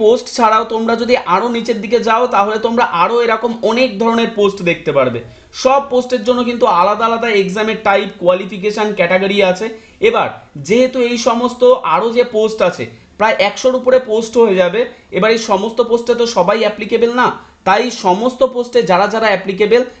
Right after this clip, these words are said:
তার জন্য কিন্তু আমি স্পেশালি চার পাঁচটা পোস্ট সিলেক্ট করে তাদের জন্য একটি আলাদা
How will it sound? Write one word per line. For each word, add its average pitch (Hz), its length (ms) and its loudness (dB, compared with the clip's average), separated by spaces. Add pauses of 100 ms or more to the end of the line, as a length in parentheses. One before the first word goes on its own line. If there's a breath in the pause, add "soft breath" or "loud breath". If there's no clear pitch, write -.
(140)
তার 190 180 0 (100)
জন্য 233 200 0 (160)
কিন্তু 202 220 -2 (120)
আমি 214 120 -4 (100)
স্পেশালি 202 480 0
চার 180 220 2
পাঁচটা 202 340 -2
পোস্ট 214 180 2 (100)
সিলেক্ট 196 400 0
করে 196 160 4 (360 loud breath)
তাদের 185 280 2
জন্য 220 160 0 (140)
একটি 214 160 -2 (140)
আলাদা 190 240 0